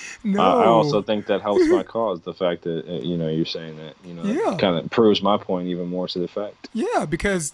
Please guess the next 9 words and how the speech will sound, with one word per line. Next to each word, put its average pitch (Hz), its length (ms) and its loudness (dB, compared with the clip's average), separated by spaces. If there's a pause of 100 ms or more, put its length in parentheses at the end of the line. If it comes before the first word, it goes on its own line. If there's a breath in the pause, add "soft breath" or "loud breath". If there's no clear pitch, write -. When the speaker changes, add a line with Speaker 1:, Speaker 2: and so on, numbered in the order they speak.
Speaker 1:
listen, 202 560 -4
<laughs> - 80 -10
there's 226 380 -2
one 226 200 -2
side 233 300 0
that's 220 140 -2
completely 196 580 -4
sure. - 680 -4
<laughs> - 60 -20